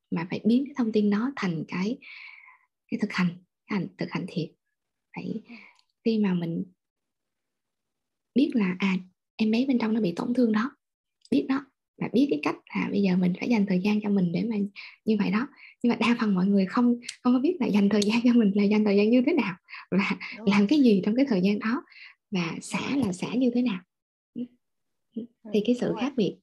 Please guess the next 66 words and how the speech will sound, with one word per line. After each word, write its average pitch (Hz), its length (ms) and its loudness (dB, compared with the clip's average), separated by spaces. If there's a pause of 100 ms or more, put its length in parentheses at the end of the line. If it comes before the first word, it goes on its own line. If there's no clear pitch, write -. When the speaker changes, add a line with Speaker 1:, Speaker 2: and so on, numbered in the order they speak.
(400)
Speaker 1:
là 180 140 -4
nó 196 120 -6
nằm 196 160 -6
ở 175 120 -6
chỗ 180 100 -4
đấy, 208 280 -6
cái 254 80 -12
sự - 100 -6
khác 214 120 -6
biệt 214 200 -4
giữa 175 180 -2
cái 254 80 -4
người 208 180 -2
mà 180 160 -6 (460)
họ - 420 -12 (280)
hiểu 180 160 4
rất 294 140 0
nhiều 202 320 2
và 196 60 -4
họ 190 120 -10
đọc - 160 -10
sách 277 180 -6
rất 294 100 -6
nhiều, 202 300 0 (120)
có 262 120 -6
khi 269 120 2
là 202 100 0
thuộc 202 200 0
lòng 214 220 2
luôn 240 160 2
quyển 202 140 2
sách 330 220 -6
và 226 240 -2
mê 240 240 2
quyển 214 140 4
sách 220 200 -4
đó, 320 160 0
đọc - 120 -4
đi 247 120 2
đọc 202 120 0
lại 190 160 -2
vài 196 220 -4
lần 208 140 -2
<laughs> 320 380 -6
là 208 100 -4
thuộc 196 120 -4
lòng 202 180 -4
luôn. 220 160 -6 (340)
Nhưng 220 240 -6
mà 202 100 -4 (100)
sao 220 160 -8
vẫn 202 280 -8
cứ 254 220 -4 (520)
đeo 220 200 -4
gạch 196 180 -6
đá 190 80 -6 (120)
trong 233 160 -8
người 185 120 -4
là 180 100 -6
do 185 180 -8 (140)
vậy, - 140 -20 (140)
tại 170 120 -10
vì, 180 180 -8 (320)
ờ, 170 140 -14
mình 175 240 -10
chưa 214 180 0